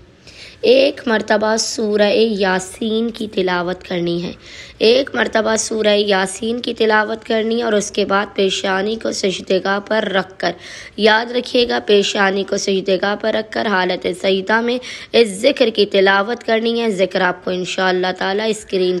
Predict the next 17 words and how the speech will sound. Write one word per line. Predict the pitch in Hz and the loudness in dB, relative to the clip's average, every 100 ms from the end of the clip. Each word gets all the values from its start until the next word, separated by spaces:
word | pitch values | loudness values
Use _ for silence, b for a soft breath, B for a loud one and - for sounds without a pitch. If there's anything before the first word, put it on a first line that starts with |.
| 180 | -2
पर | 190 | -2
लिखा | 185 185 185 | -2 -2 -2
हुआ | 180 180 | 0 -2
नज़र | 180 180 185 | -2 -2 -2
आ | 175 180 196 | 0 2 2
रहा | 214 220 | 0 0
होगा | 220 226 226 262 254 B B - | 0 0 2 2 0 B B 0
और | 202 202 | 2 2
वो | 208 196 | 0 -2
ज़िक्र | 202 262 262 240 | 0 -2 0 -2
है, | 233 240 254 | -2 0 0
"या | 208 196 185 180 | 2 2 2 2
बाबल | 196 202 214 220 226 233 | 2 2 0 -2 -2 -2
हुसैन, | 190 - 190 185 - 208 190 180 175 160 - - - _ _ _ _ _ - B B B B - | -6 -10 -12 -10 -2 2 2 0 -4 -8 -12 -16 -20 _ _ _ _ _ -20 B B B B -2
या | 214 226 220 | 2 4 2
बाबल | 240 247 254 262 262 | 0 -2 -2 0 0
हुसैन, | 202 208 - 208 196 185 175 | 0 -2 -2 -2 -2 -2 -4